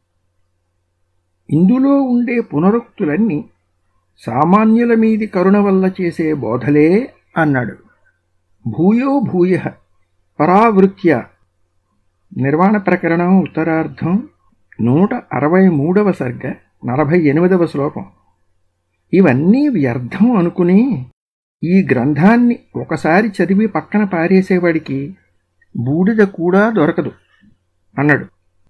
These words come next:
భస్మాప్యాప్నోతి నా అధమః నలభై తొమ్మిదవ శ్లోకం. అంతేకాక ఈనాడు భగవద్గీతలో మనకు కనిపించే యా నిశా సర్వభూతానాం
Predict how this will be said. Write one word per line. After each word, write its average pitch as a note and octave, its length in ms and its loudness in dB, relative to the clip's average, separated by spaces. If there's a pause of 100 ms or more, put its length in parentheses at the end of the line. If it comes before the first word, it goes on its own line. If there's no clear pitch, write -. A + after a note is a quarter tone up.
(560)
భస్మాప్యాప్నోతి G3 1700 0 (460)
నా F#3+ 140 2
అధమః E3 480 0 (800)
నలభై D3 280 2
తొమ్మిదవ G3 360 4
శ్లోకం. C#3 360 -2 (1500)
అంతేకాక F3 580 0 (640)
ఈనాడు F3 500 2
భగవద్గీతలో G3 840 2 (440)
మనకు F3 360 -2
కనిపించే E3+ 560 0 (840)
యా C3+ 260 0
నిశా F3 320 0 (160)
సర్వభూతానాం D#3 1040 0